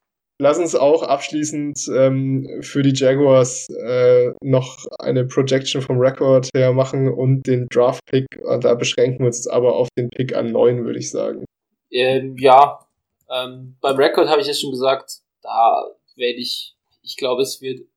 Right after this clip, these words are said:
Speaker 2: äh, auf jeden Fall keine Winning-Season. Ich, ich bin so in der fünf elf Richtung tatsächlich.
Speaker 1: Ja.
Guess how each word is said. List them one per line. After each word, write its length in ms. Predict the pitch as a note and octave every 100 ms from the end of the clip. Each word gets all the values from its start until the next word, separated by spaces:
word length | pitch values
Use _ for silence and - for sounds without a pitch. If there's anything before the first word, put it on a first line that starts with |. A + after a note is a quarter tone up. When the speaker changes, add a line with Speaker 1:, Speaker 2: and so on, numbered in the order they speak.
| _
Speaker 2:
äh, 140 | B2+ -
auf 160 | C#3 C#3
jeden 160 | E3+
Fall 160 | E3 C#3+
keine 180 | D3+ C#3
Winning-Season. 680 | E3 E3 - C#3+ C#3 C3+ -
Ich, 260 | - - C3+
ich 160 | -
bin 160 | C#3+ C3+
so 120 | B2+
in 100 | A2
der 140 | B2+ -
fünf 160 | B2 -
elf 200 | A2+ _
Richtung 280 | - - B2
tatsächlich. 600 | - - _ - - -
Speaker 1:
Ja. 120 | A1+